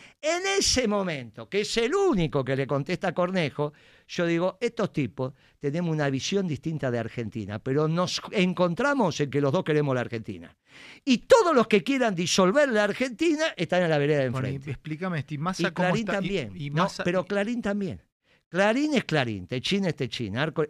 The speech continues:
Speaker 1: por eso están tan perdidos. Massa
Speaker 2: ¿Se lleva bien con ese círculo rojo?
Speaker 1: no se puede llevar bien porque no les presenta un plan de Argentina. No hay un plan a Argentina. Massa es un muchacho que no tiene la capacidad de abstracción para venir acá y contarte la Argentina que sueña.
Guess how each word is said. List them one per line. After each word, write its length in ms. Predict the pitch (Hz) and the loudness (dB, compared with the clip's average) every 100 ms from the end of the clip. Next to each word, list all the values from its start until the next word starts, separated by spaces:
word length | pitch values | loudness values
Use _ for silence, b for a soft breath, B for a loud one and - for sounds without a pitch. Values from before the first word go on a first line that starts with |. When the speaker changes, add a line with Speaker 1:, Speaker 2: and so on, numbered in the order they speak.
| - | -4
Speaker 1:
por 140 | 180 | -8
eso 160 | 214 202 | -6 -6
están 200 | - 165 | -6 -6
tan 200 | 180 156 | -6 -6
perdidos. 420 | 123 101 82 80 B B B B B B _ - - - | -6 -8 -14 -20 B B B B B B _ -20 -20 -8
Massa 600 | 202 277 240 - 147 123 | -2 0 0 -2 -2 -2
Speaker 2:
¿Se 80 | 139 | -2
lleva 240 | - 156 | -2 0
bien 200 | 151 196 | 0 -2
con 140 | 170 160 | -2 -4
ese 140 | 147 | -4
círculo 340 | 151 156 151 | -4 -4 -2
rojo? 320 | 143 185 - 156 | -2 -4 -4 -2
Speaker 1:
no 100 | 240 | -2
se 180 | - 226 | -4 -6
puede 360 | - 277 233 | -6 -8 -6
llevar 340 | 143 - 131 143 | -6 -4 -4 -2
bien 180 | 196 233 | -2 -4
porque 240 | 151 131 | -6 -4
no 140 | 160 | -4
les 140 | 185 170 | -6 -6
presenta 500 | 147 143 - 180 135 | -6 -4 -4 -4 -6
un 120 | 120 | -4
plan 200 | 147 156 | -4 -2
de 80 | 120 | -4
Argentina. 720 | 110 113 113 220 135 85 _ _ _ _ _ _ _ _ | -6 -8 -8 -8 -8 -12 _ _ _ _ _ _ _ _
No 140 | 165 | -6
hay 160 | 247 185 | -4 -4
un 120 | 117 | -6
plan 280 | 117 117 113 | -4 -4 -4
a 80 | 98 | -8
Argentina. 680 | 98 101 90 95 87 87 _ _ _ _ _ b b | -10 -14 -14 -14 -16 -20 _ _ _ _ _ b b
Massa 520 | 175 277 220 - 170 | 0 2 2 2 0
es 200 | 175 - | 0 2
un 100 | 180 | 2
muchacho 640 | 180 185 - 123 - 110 104 b b - | 2 0 0 -2 -2 -8 -8 b b -4
que 120 | 151 | 0
no 160 | 165 180 | 0 0
tiene 320 | 294 285 160 | 0 2 2
la 140 | 120 | 0
capacidad 560 | 120 117 120 - 135 139 | -4 -4 -4 0 2 2
de 60 | |
abstracción 580 | 127 - 123 - 151 139 | 0 -2 -4 0 0 2
para 220 | 123 117 | 0 0
venir 260 | 110 135 131 | 0 0 0
acá 160 | 123 147 | -2 -2
y 60 | |
contarte 460 | 117 110 120 113 113 | -4 -4 -4 -4 -4
la 100 | 107 | -4
Argentina 480 | - 110 117 104 98 | -6 -6 -4 -6 -6
que 100 | 92 | -8
sueña. 460 | 98 87 85 - | -10 -12 -14 -20